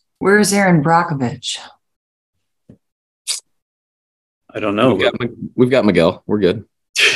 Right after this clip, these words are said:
Speaker 2: <laughs>
Speaker 1: Miguel, Miguel has a cast of characters that he calls friends that are amazing, that I had the great opportunity to meet when we were doing the personality crash for Safi in L A.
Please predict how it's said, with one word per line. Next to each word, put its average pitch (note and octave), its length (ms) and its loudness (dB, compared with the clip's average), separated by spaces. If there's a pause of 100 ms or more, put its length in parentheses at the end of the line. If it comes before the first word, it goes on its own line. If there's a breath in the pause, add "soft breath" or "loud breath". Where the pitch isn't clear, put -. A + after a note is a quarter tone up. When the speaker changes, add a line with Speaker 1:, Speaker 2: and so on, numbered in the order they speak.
(140)
Speaker 2:
<laughs> - 1000 -2
Speaker 1:
Miguel, E3+ 720 0 (220)
Miguel G3+ 380 2
has F3 440 -2
a D#3+ 140 -6
cast F3 400 0
of D#3+ 120 -8
characters F3 920 -2
that D#3 260 -4
he E3 140 -4
calls D3+ 320 -2
friends D#3 380 -4
that D3 100 -6
are D3 120 -6
amazing, D3+ 1120 0 (580 loud breath)
that E3 180 -2
I A3+ 280 4
had E3+ 220 2
the D3 80 0
great D3 300 0
opportunity C#3 500 -4
to D3 60 -2
meet C#3 300 0
when C#3+ 240 0
we D#3+ 120 2
were E3 160 2
doing C#3+ 340 0
the C3 80 0
personality D3+ 960 -2
crash - 720 -10 (540)
for C3+ 180 -8
Safi D#3+ 640 -2
in D3 160 -2
L A#2+ 200 -2
A. - 280 -10